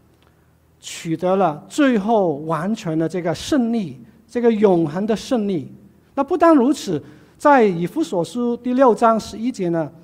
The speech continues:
耶和华还应许说，现在呢，只要信徒怎么样，只要他穿戴神所赐的全副军装，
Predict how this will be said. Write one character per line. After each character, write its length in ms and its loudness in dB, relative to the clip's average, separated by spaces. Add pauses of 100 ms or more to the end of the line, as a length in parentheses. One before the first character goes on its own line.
(380)
耶 120 4
和 140 6
华 200 2
还 220 0
应 400 4
许 300 -8
说， 480 0 (320)
现 320 4
在 180 4
呢， 220 2
只 220 -8
要 280 4
信 420 0
徒 220 -10
怎 200 -8
么 80 -2
样， 220 -4 (720)
只 140 -4
要 180 8
他 380 4
穿 460 4
戴 300 6
神 320 -2
所 200 -4
赐 260 -6
的 140 0
全 380 -6
副 200 -8
军 320 -4
装， 340 0